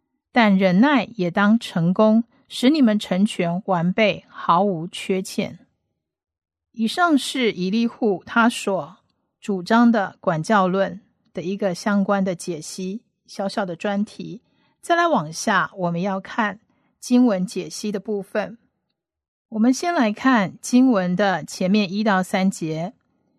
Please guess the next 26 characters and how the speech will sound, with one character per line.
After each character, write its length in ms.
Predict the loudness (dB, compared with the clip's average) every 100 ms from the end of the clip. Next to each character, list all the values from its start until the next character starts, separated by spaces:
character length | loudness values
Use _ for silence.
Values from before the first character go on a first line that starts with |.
| _ _
“约 180 | 0 0
伯 200 | 2 2
啊， 320 | 4 2 0 -8
请 260 | -6 -4
听 260 | 0 4 4
我 140 | 4 -2
的 120 | -4
话， 380 | 2 2 2 -6 -2
留 180 | 0
心 260 | 0 2 2
听 220 | 2 2
我 140 | 2 0
一 100 | -6
切 240 | -4 -2
的 80 | -2
言 300 | -4 -2 -2
语。 300 | -2 -6 _ _ _ _
我 120 | -4
现 220 | 0 0
在 160 | 2 2
开 260 | 2 0 0
口， 320 | 0 -4 -2
用 240 | 0 2 2
舌 340 | -2 -6 -6
发 260 | -2 0 0
言， 400 | -2 -4 -8